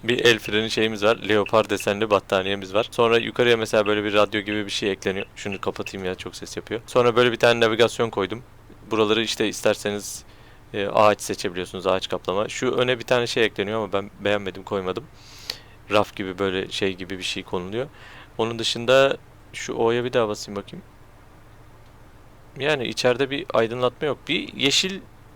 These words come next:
bir seçenek vardı ama belki de baba-, başka bir modun şeyiydi. Şöyle hemen aynalarımı da göstereyim.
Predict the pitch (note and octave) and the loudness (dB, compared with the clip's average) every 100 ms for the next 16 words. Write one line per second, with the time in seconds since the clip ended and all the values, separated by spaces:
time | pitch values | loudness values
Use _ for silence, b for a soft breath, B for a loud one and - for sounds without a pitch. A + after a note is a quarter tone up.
0 | - C3+ - C3+ - E3 F3 B2 A2+ E3+ | -14 -10 -4 -2 0 0 4 4 6 4
1 | E3+ D#3+ b b b b - C3+ - C3 | 2 -2 b b b b 2 2 4 2
2 | A#2+ A#2 - - A2 - A#2+ G#2+ G2+ F#2 | 4 2 0 2 2 2 -2 -2 -4 -4
3 | F#2+ - G2 G2 C3+ - B B B - | -4 -2 -2 -4 -8 -10 B B B 0
4 | A2 G#2+ A2 A2 - - - - - - | 2 4 2 0 -4 -20 -20 -20 -20 -2
5 | G#2 G2 G2+ G#2 G2+ F#2+ - G2+ | 2 2 2 -2 -2 -2 -4 -6